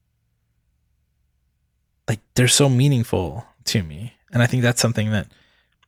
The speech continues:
there's, like, this additional piece to it that we can, that we can use to connect with our, with our clients and with our students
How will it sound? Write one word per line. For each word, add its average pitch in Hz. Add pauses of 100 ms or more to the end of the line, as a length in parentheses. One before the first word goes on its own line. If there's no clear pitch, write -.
(360)
there's, 139
like, 139
this 135
additional 127
piece 120
to 107
it 98
that 95
we 110
can, 104 (1400)
that 139
we 135
can 123
use 131
to 117
connect 107
with 107
our, 92
with 107
our 95
clients 107
and 110
with 104
our 104
students 101